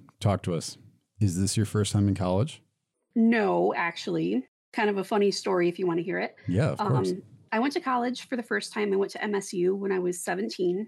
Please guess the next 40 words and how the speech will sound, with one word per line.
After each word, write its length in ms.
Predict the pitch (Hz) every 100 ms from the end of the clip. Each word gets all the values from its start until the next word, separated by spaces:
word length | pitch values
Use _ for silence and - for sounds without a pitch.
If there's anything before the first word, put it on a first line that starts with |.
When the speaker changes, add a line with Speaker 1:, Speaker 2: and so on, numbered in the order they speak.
| -
Speaker 2:
right 140 | 180
out 140 | 185 185
of 60 |
high 100 | 208
school. 400 | 175 - 170 202 - _ - _ _
I 80 | 190
lasted 480 | 190 196 - - 254
about 360 | 233 269 277 -
half 340 | - 240 -
of 140 | 277 302
a 80 |
semester, 720 | 262 269 247 254 - 330 339 330 _ -
<laughs> 240 | - 240 -
and 240 | 247 220
then 140 | 214
I 160 | 202 185 -
quit. 300 | 202 262 - - - - - - - _
And 160 | 226 208
then 300 | 202 190 185
I 60 | 208
tried 220 | - 240
to 60 | 262
go 120 | 285
back 240 | 240 233
a 80 | 233
couple 260 | - 226 226
years 260 | 214 220 220
later, 460 | 185 175 170 240 - _ _ _
and 440 | 190 180 175 165 165
same 240 | - 202
thing 140 | 202
happened. 460 | 185 175 170 175 170
I 100 | 175
was 280 | 165 165 170
there 280 | 170 165 170
for 420 | - 175 165 165 _ _ -
half 240 | 196 170
a 60 | 165
semester 560 | 180 165 - 180 170
and, 400 | - 156 151 156